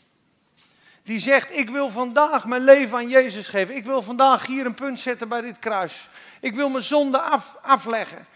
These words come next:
Ik wil naar God toe komen en zeggen: 'Heer Jezus, vergeef mijn zonde. Ik wil een nieuw hart en een nieuwe geest en een nieuw leven.'" Als diegene in de zaal zit, dan wil ik voor bidden. Vader, we danken u wel, Heer,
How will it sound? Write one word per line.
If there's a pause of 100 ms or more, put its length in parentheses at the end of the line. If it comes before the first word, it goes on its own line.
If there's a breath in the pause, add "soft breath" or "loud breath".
(120)
Ik
wil
naar
God
toe
komen
en
zeggen:
'Heer
Jezus,
vergeef
mijn
zonde.
Ik
wil
een
nieuw
hart (320 loud breath)
en
een
nieuwe
geest
en
een
nieuw
leven.'" (580 soft breath)
Als
diegene
in
de
zaal
zit,
dan
wil
ik
voor
bidden. (1120 loud breath)
Vader, (760)
we
danken
u
wel,
Heer,